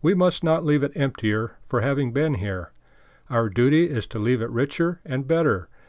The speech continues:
because we have shown our gratitude to the Lord by being productive Christians. As a working premise, we are told, "Owe no man anything, but to love one another." Romans thirteen eight.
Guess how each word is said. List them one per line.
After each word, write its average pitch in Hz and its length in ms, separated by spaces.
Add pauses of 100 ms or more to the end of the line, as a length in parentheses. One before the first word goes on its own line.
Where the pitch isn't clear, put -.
(200)
because 151 280
we 180 140
have 180 160
shown 175 320
our 123 160
gratitude 120 680
to 123 120
the 110 80
Lord 110 480
by 104 140
being 117 300
productive 139 680 (120)
Christians. 95 840 (680)
As 110 160
a 113 60
working 143 400
premise, 143 580
we 131 140
are 151 100
told, 131 520 (600)
"Owe 143 220
no 175 260
man 151 380
anything, 110 720 (340)
but 120 160
to 120 100
love 131 300
one 151 200
another." 110 580 (440)
Romans 113 440
thirteen 131 600
eight. 113 320